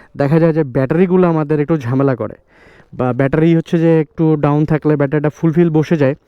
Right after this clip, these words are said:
তো ব্যাটারি যখন বসে যায় এক্ষেত্রে আমাদের বাইকগুলো কিন্তু স্টার্ট নেয় না।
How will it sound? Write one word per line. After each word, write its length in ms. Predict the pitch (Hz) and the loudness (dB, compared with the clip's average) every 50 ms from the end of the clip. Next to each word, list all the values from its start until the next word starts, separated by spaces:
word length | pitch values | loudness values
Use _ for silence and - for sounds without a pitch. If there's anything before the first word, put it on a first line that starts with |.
| _ _ - - - - - _ - | _ _ -20 -20 -20 -20 -20 _ -8
তো 80 | - 139 | -8 -6
ব্যাটারি 500 | 127 117 117 127 135 - 175 185 220 233 | -4 -2 0 0 0 2 2 2 2 2
যখন 300 | 202 220 208 - 226 214 | 2 0 0 0 0 0
বসে 340 | 175 160 165 151 - 196 185 | 0 0 -2 0 0 0 0
যায় 200 | 156 160 156 156 | 2 2 0 0
এক্ষেত্রে 440 | 135 165 165 - 175 - - - 175 | 0 0 0 0 -2 -2 0 0 0
আমাদের 260 | 165 165 156 170 170 | 2 2 0 0 -2
বাইকগুলো 500 | 139 120 127 123 139 143 143 160 160 165 | -2 -2 -2 -2 -2 -2 0 0 0 0
কিন্তু 240 | 156 170 156 151 139 | 0 0 -2 -2 -2
স্টার্ট 320 | - - 143 131 120 123 | -2 -2 -2 -2 -2 -4
নেয় 140 | 117 107 101 | -6 -6 -8
না। 160 | 82 98 | -8 -12